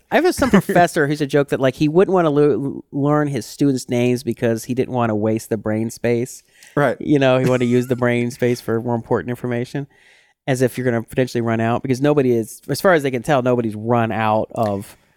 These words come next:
Speaker 2: Yeah, I mean, that,
Speaker 1: storage
Speaker 2: that's,
Speaker 1: space
Speaker 2: that's
Speaker 1: in
Speaker 2: what I'm
Speaker 1: the brain.
Speaker 2: thinking. Like, if, if just, if just a tiny fraction of a brain is enough to give you an honor in math,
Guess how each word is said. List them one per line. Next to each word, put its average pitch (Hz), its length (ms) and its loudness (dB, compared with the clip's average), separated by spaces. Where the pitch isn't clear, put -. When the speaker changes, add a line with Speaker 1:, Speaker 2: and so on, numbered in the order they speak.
Speaker 2:
Yeah, 269 160 2
I - 0 -
mean, 233 120 -2
that, - 40 -2
Speaker 1:
storage 156 200 6
Speaker 2:
that's, 220 120 0
Speaker 1:
space 131 100 2
Speaker 2:
that's - 120 0
Speaker 1:
in - 40 -2
Speaker 2:
what 233 60 0
I'm - 20 -4
Speaker 1:
the 220 40 -4
brain. 262 120 2
Speaker 2:
thinking. 233 160 2
Like, 117 240 -2
if, 165 200 -2
if 175 140 2
just, - 300 -4
if 185 100 -2
just - 180 -6
a - 40 -8
tiny 208 300 -2
fraction 156 460 -4
of 139 120 -6
a 120 40 -8
brain 120 300 -2
is 101 140 -6
enough 113 260 -4
to - 80 -16
give 107 180 -4
you 107 360 0
an 123 100 0
honor 123 240 0
in 107 140 -4
math, 113 520 -6